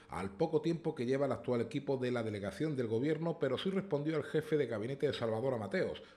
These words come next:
Juan Hernández, sobre sus aseveraciones en torno a la policía local. No es de recibo para el consejero que Hernández elogie a la policía de Marruecos, lugar donde se originó el tapón,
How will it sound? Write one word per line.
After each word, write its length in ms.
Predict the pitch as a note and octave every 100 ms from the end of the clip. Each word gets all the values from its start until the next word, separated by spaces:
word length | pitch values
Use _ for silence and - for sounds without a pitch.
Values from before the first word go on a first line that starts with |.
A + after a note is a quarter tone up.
| -
Juan 180 | C3+ C#3+
Hernández, 520 | D3 C#3 A#2+ G2+ A2 - - -
sobre 320 | - F3 E3+
sus 220 | - D#3+
aseveraciones 640 | C3+ - B2+ A#2 - E3+ B2+
en 120 | A2
torno 300 | D3+ D3 C#3+
a 40 |
la 140 | A#2+ A2
policía 400 | A2+ G2+ - C3+
local. 400 | A2 C#3 F#2+ - - _ -
No 280 | B2 F#3
es 80 | E3+
de 100 | D3+
recibo 300 | C3+ F#3+ F3
para 180 | B2+ A#2
el 40 |
consejero 500 | A2+ D#3+ C#3 E3+ E3+
que 100 | -
Hernández 460 | B2 A#2+ C#3 C#3+ C#3+ - -
elogie 500 | F2 A#2 D3+ - D#3+
a 40 | B2+
la 160 | A2+
policía 420 | A2 G#2 - D#3+
de 80 | B2+
Marruecos, 520 | G2+ C3 D#3+ G#3 G#3 -
lugar 460 | G#2+ A2+ B2 D#3
donde 240 | D3 B2+ A2
se 160 | -
originó 420 | A#2 A2+ A#2+ C3 E3
el 80 |
tapón, 400 | A#2 G#2 C3+ C3+